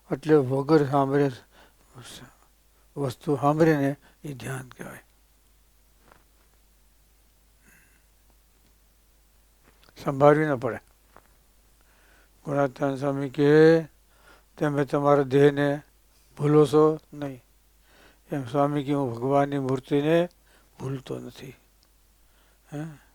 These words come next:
તેલ ધારા અખંડ ભગવાનની મૂર્તિ જપું છું, બોલો. કોઈ પ્રશ્ન કર્યો,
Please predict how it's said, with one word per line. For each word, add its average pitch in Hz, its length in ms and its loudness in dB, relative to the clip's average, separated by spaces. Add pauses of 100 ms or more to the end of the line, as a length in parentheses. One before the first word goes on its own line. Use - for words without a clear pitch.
(680)
તેલ 151 300 10
ધારા 135 540 10 (320)
અખંડ 175 320 8
ભગવાનની 135 520 -2
મૂર્તિ 123 380 -8
જપું 120 300 -10
છું, 117 80 -16
બોલો. 120 200 -12 (1700)
કોઈ 160 200 2
પ્રશ્ન 147 500 2
કર્યો, 147 400 4